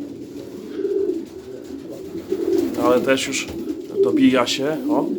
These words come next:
widać. O, Bogdan, widzisz teraz twoją samicę stuprocentową? Zobacz,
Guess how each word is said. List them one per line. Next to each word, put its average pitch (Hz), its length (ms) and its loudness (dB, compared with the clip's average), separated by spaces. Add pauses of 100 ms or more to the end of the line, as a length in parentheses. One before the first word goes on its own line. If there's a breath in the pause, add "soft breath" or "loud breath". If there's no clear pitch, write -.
(140)
widać. - 340 4 (720)
O, 330 60 6
Bogdan, 151 460 6
widzisz 135 300 -2
teraz 160 420 2 (200)
twoją 143 260 6
samicę 147 560 2 (380)
stuprocentową? 143 920 4 (520)
Zobacz, 131 460 4